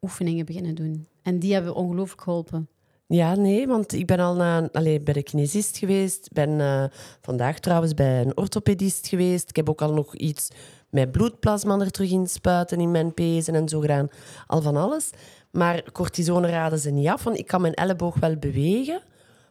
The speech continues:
Speaker 2: Maar, eh, ja, ik weet niet, ja, dat is gewoon die pees en dat, dat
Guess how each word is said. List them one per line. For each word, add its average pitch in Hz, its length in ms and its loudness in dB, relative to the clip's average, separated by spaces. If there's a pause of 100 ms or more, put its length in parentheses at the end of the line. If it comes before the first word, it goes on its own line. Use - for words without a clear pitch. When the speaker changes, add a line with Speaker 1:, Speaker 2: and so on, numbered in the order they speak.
Speaker 2:
Maar, 143 680 2 (640)
eh, 165 100 2 (480)
ja, 123 140 -4
ik - 120 -8
weet - 140 -6
niet, 180 200 2
ja, 165 160 2
dat 160 180 -2
is - 180 -2
gewoon 160 220 2
die 165 140 0
pees 175 500 0
en 170 140 2
dat, 156 160 0
dat 147 220 0